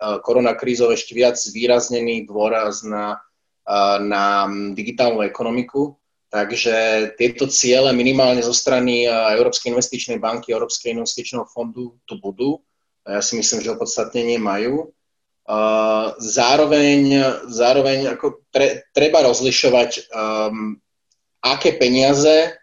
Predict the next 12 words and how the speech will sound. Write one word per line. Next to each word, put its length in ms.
na 160
aké 320
investičné 560
sektory. 560
Áno. 240
E, 20
ja 80
som 480
v 160
prvom, 320
mm, 640
príspevku 880